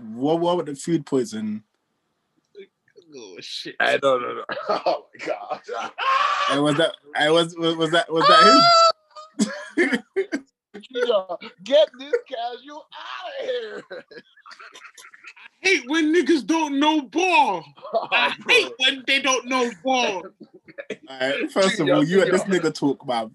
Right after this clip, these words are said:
Speaker 1: You at this nigga talk. Leave it out, bruv.
Speaker 3: Oh, listen, it's not the time to be a political rights activist, bro. Shut your mouth
Speaker 2: <laughs>
Speaker 3: and learn a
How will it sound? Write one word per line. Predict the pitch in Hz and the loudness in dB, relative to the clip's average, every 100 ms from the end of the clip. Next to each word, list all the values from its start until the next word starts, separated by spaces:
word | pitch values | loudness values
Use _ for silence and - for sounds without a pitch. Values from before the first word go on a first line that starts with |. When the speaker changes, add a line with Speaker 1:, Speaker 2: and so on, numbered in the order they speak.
| _ | _
Speaker 1:
You | 147 185 196 | -8 0 2
at | 156 | 2
this | 170 170 | -2 -6
nigga | 160 170 156 147 | 0 0 0 -6
talk. | 143 117 123 | -6 -6 -6
Leave | 135 180 156 | -4 -2 0
it | 151 | 2
out, | 160 170 135 - | 4 2 0 -4
bruv. | 123 110 95 _ - | -4 -4 -6 _ 0
Speaker 3:
Oh, | 147 156 156 | 2 2 2
listen, | 202 214 180 147 _ _ 151 | -2 -4 -6 -6 _ _ -10
it's | 175 | -8
not | 202 | -8
the | 170 | -6
time | 170 170 | -4 -6
to | 170 | -6
be | 170 | -6
a | 165 | -6
political | 170 175 170 165 170 | -6 -8 -8 -4 0
rights | 170 160 147 | 0 -2 -8
activist, | 127 135 131 123 | -12 -14 -14 -6
bro. | 120 | -2
Shut | 359 381 - | 0 0 -2
your | - - | -6 -4
mouth | 120 - 554 | -6 -4 -6
Speaker 2:
<laughs> | - | -2
Speaker 3:
and | 180 175 | 0 2
learn | 262 | 2
a | 202 | 2